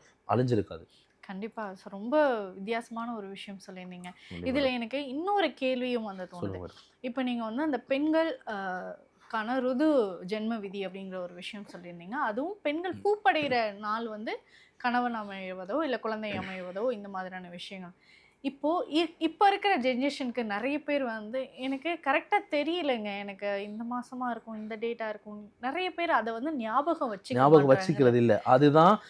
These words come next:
Speaker 1: நம்ம தமிழோட, தமிழ் கலாச்சாரம் அழிவுக்கு முதல் படியே.
Speaker 2: ஓகே.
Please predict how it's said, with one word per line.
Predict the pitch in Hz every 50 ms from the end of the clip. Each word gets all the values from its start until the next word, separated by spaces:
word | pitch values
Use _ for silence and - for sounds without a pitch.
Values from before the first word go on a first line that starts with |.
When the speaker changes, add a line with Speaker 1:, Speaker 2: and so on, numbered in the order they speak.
| - - _
Speaker 1:
நம்ம | - 120 123 127 127 117
தமிழோட, | 110 - 120 123 147 156 160 156 147 135 123 117 113 107 101 98 92 - - _ _ - - - _ _
தமிழ் | - 131 131 156 180 185 190 170 160 156 113 107
கலாச்சாரம் | - - 113 123 139 147 - - 131 127 127 131 139 143 -
அழிவுக்கு | - 104 107 110 127 131 131 120 - 135 120
முதல் | 104 98 98 120 117 113
படியே. | - 90 92 98 98 104 - _ _ _ _ _ _ _ _ 202
Speaker 2:
ஓகே. | 190 185 180 - - - 185